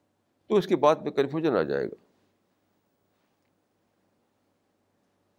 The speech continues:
تو جو آدمی چاہتا ہے کہ میرے تھاٹ میں کلیئرٹی آئے،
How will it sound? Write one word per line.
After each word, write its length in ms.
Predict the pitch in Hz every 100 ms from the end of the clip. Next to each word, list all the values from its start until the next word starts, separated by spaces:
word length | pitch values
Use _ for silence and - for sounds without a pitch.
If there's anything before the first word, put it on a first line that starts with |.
| _ _ _
تو 80 | 123
جو 180 | 120 180
آدمی 300 | 175 180 165
چاہتا 440 | 123 120 123 160
ہے 100 | 151
کہ 140 | 151 113
میرے 220 | 120 127
تھاٹ 420 | - 110 127 -
میں 100 | 110
کلیئرٹی 420 | 95 82 85 110
آئے، 200 | 110 117